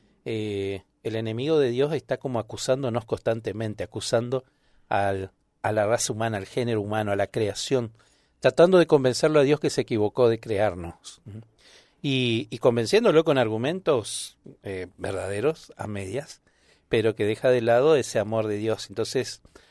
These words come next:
acá va también como a poner, eh, la necesidad de un prisma por el cual este Dios nos mire, que es el prisma de su Hijo, ¿no? Eh,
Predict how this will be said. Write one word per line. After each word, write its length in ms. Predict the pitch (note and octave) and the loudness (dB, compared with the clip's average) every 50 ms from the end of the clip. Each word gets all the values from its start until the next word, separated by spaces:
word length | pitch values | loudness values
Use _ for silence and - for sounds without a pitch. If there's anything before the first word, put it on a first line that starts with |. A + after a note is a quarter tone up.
| _ _ | _ _
acá 280 | - A#2 A#2 - E3+ F3 | -2 -2 0 4 4 4
va 160 | F3 E3 D#3+ | 6 4 2
también 380 | D#3+ - D3 C#3 C#3 C#3 C#3+ C#3 | 2 0 0 0 0 -2 -4 -2
como 240 | - C#3+ B2 B2 A#2 | -2 -2 -2 -2 -4
a 100 | A2+ A#2 | -4 -2
poner, 380 | A#2 A2+ A#2 B2 B2+ C3 - _ _ _ _ _ _ _ | -2 -4 -2 -2 -4 -4 -4 _ _ _ _ _ _ _
eh, 380 | - B2+ A2+ G#2 G#2 G2+ G2+ G2+ G2+ | -8 -8 -6 -6 -6 -8 -8 -6 -2
la 120 | A2 A2 | -2 -2
necesidad 540 | A2 A2 A2 - A#2+ - - - A#2 B2+ C#3+ | -2 -4 -6 -6 -8 -6 -4 -2 0 0 0
de 80 | D3 C#3 | 0 -2
un 120 | B2+ A#2 | -4 -4
prisma 460 | A2+ - C3+ C#3+ C3+ - - B2+ A#2+ A#2 | -4 -2 -2 -2 -2 -6 -4 -4 -4 -2
por 140 | - G#2 G2+ | -2 -4 -6
el 100 | G2+ - | -6 -2
cual 280 | - A2+ A2 A#2+ A#2 - _ _ _ _ _ _ _ _ _ - | 2 2 2 2 0 -8 _ _ _ _ _ _ _ _ _ -6
este 300 | B2 A2 A2 - B2+ A2+ | -6 -6 -4 -2 -2 0
Dios 200 | A2 A#2 A2+ A2 | 0 0 -2 0
nos 180 | B2 A2 F#2+ | -2 -4 -4
mire, 300 | A#2+ A#2 G#2+ G2+ F#2+ G2 | -4 -6 -4 -4 -4 -6
que 120 | - - A#2+ | -6 -6 -8
es 80 | A2+ | -6
el 80 | B2 A#2+ | -6 -8
prisma 380 | - B2+ A#2+ A#2 B2 B2 A#2+ A2+ | -8 -8 -8 -6 -4 -4 -2 -2
de 120 | G#2 G#2 G2+ | -2 -4 -6
su 200 | - - A2 G2+ | -6 -8 -8 -8
Hijo, 300 | G#2+ G2+ - - F#2+ F2+ | -8 -8 -10 -10 -12 -12
¿no? 180 | G2+ G#2+ A#2+ - _ _ _ _ _ _ _ _ _ - | -12 -14 -16 -18 _ _ _ _ _ _ _ _ _ -8
Eh, 540 | A2+ G#2 G#2 G2+ F#2+ F#2+ F#2+ F#2 F#2 F#2+ | -6 -6 -4 -6 -6 -6 -6 -8 -8 -12